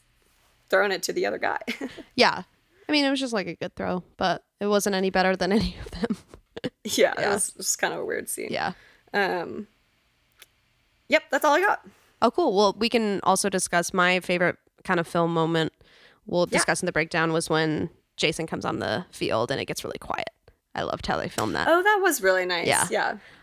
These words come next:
Speaker 2: Um, but speaking of Lucas and his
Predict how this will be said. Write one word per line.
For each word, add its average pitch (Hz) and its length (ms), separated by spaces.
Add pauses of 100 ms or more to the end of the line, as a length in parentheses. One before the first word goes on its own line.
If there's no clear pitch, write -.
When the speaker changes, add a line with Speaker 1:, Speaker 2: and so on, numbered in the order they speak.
(100)
Speaker 2:
Um, 165 320
but 190 300 (300)
speaking 226 300
of 202 60
Lucas 190 600 (100)
and 175 500 (140)
his 180 560